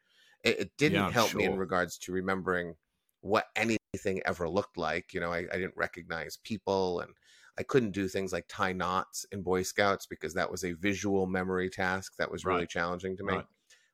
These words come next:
Speaker 1: But I think my auditory memory is probably very helpful to me too in that regard.
Speaker 2: Mm.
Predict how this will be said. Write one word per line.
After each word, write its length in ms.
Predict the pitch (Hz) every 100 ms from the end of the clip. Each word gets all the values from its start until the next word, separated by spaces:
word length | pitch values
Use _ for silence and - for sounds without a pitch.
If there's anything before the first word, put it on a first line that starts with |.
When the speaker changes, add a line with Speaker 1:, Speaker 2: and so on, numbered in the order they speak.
| -
Speaker 1:
But 80 | 147
I 60 |
think 200 | 143 147
my 180 | 117 107
auditory 520 | 67 95 101 - 92 87
memory 320 | 85 85 82
is 80 | -
probably 260 | 90 82
very 200 | 82 82
helpful 320 | 85 - - 76
to 80 |
me 120 | 82 -
too 200 | 80 80
in 80 |
that 140 | - -
regard. 300 | - - - _ _ _ _ _ _ 104
Speaker 2:
Mm. 240 | 95